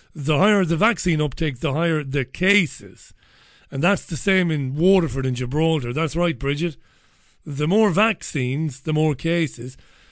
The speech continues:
Didn't Doctor Pat Morrissey make that point on the programme last week when he was on with me? I'm sure I remember him saying that. Indeed, he did. Hi to Diane, who says, "Richie, Rittenhouse will go down in history, right or wrong," says Diane.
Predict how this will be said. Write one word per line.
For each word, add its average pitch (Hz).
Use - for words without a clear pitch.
Didn't 196
Doctor 190
Pat 170
Morrissey 175
make 139
that 143
point 147
on 139
the 131
programme 139
last 143
week 170
when 151
he 135
was 123
on 127
with 120
me? 101
I'm 123
sure 151
I 139
remember 131
him 127
saying 131
that. 98
Indeed, 143
he 131
did. 185
Hi 190
to 196
Diane, 175
who 143
says, 165
"Richie, 196
Rittenhouse 185
will 175
go 175
down 170
in 151
history, 196
right 170
or 160
wrong," 160
says 147
Diane. 143